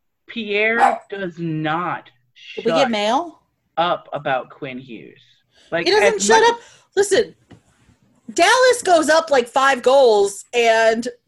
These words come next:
Speaker 2: they're still talking about how Nathan MacKinnon's the greatest player of all time.
Speaker 1: Look.
Speaker 2: Gurianov has the same number of goals. I think it's Gurianov.
Speaker 1: It must be. It has to be. So
Speaker 2: Somebody on the Stars has the same number of goals as MacKinnon.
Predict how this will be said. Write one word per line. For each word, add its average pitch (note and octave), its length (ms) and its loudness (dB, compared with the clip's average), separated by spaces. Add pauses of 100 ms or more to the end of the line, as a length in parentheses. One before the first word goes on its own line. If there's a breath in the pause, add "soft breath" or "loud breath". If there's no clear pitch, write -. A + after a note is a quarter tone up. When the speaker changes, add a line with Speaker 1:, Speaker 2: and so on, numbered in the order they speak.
(340)
Speaker 2:
they're G#4 220 4
still F4 220 -4
talking C4 320 0
about A#3+ 240 -2
how A#3 420 4
Nathan A#3 320 -4
MacKinnon's A#3 420 -6
the A3 60 -4
greatest G3+ 340 -2
player G#3 240 0
of F#3 80 -2
all F3+ 120 -4
time. E3+ 320 -8 (360)
Speaker 1:
Look. C3+ 340 -12 (400)
Speaker 2:
Gurianov G#4 580 4
has G#4 220 -2
the G4 100 -2
same D#4 440 -2
number D4 260 -2
of C4 80 -4
goals. A3 600 0
I - 40 -20
think D4 120 -12
it's - 100 -12
Gurianov. D3 600 -12 (420)
Speaker 1:
It C#3 120 -12
must C#3+ 300 -6
be. A#2 140 -14
It A#2+ 80 -14
has D3+ 280 -6
to - 80 -20
be. - 240 -20 (280)
So - 240 -8
Speaker 2:
Somebody F3+ 580 -4 (280)
on D#3+ 120 -16
the D#3 80 -16
Stars D3 400 -10
has D#3 120 -18
the D#3+ 60 -20
same D#3+ 200 -18
number D#3 200 -14
of D3+ 100 -18
goals C#3+ 300 -12
as C#3+ 140 -20
MacKinnon. D#3 500 -20